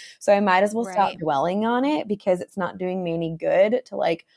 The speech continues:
Speaker 1: worry and stress and feel this way about this. Like, I genuinely like having sex and, like, I shouldn't feel bad about doing things that I like," you know? <laughs>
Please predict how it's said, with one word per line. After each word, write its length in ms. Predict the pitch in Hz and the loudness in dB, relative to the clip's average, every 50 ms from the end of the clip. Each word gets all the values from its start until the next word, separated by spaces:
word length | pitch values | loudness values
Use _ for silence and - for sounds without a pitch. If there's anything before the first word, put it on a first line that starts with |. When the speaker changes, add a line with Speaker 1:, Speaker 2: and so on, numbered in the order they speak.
| _ _ _ _ | _ _ _ _
Speaker 1:
worry 440 | - 180 180 180 180 175 175 170 165 | -8 -4 0 0 2 2 2 2 0
and 140 | - 170 175 | -2 -4 -8
stress 360 | - - - 175 170 170 - - | -8 -4 0 2 2 2 0 -4
and 180 | - 175 165 | -8 -10 -10
feel 300 | - - - 175 160 165 | -10 -4 -2 0 2 2
this 220 | 170 165 160 - - | 2 0 -2 0 0
way 160 | 160 156 151 | 0 0 0
about 360 | 156 156 151 165 - 156 - - | 0 0 0 -2 -2 -2 -4 -4
this. 260 | - - - - - | -4 -4 -4 -4 -4
Like, 140 | - 180 175 - | -4 -4 -2 0
I 200 | - 175 190 190 | 0 0 0 0
genuinely 640 | 175 190 180 180 180 175 180 180 175 170 170 160 160 | 0 -2 -4 -2 -4 -4 -4 -6 -6 -6 -6 -6 -4
like 260 | 160 165 165 165 165 | -2 -2 -2 -2 -2
having 300 | - 160 160 - 156 165 | -2 -4 -4 -4 -6 -12
sex 480 | - - 156 156 160 160 165 - - - - | -8 -4 -2 0 0 0 -2 -4 -10 -16 -14
and, 640 | - 170 156 165 165 156 151 156 156 151 156 170 - - _ - | -12 -10 -10 -8 -8 -8 -8 -8 -8 -8 -10 -10 -14 -16 _ -6
like, 180 | - 170 170 - - | -4 -4 -4 -2 -2
I 100 | 170 175 | -4 -4
shouldn't 420 | 165 - - 175 170 160 82 73 - | -4 -2 -4 -2 -2 -4 -8 -10 -6
feel 200 | - 160 165 165 | -2 -2 -2 0
bad 440 | 160 156 165 160 131 120 117 131 - - | 0 -2 -2 -2 -2 -2 -2 -2 -2 -2
about 260 | - - 127 - - | -2 -2 -4 -6 -6
doing 280 | - - 117 117 139 | -10 -12 -12 -12 -12
things 300 | - - 101 - - 175 | -10 -10 -10 -10 -12 -18
that 120 | - - - | -14 -10 -8
I 140 | 78 67 - | -8 -8 -6
like," 360 | - 67 60 - - - _ - | -6 -6 -6 -6 -8 -12 _ -10
you 140 | 202 190 190 | -8 -6 -4
know? 380 | 180 170 170 175 190 240 262 - - | -2 0 0 0 0 0 0 0 0
<laughs> 460 | 359 339 - - 392 - - 330 - | 0 0 0 -2 -4 -2 0 -2 -2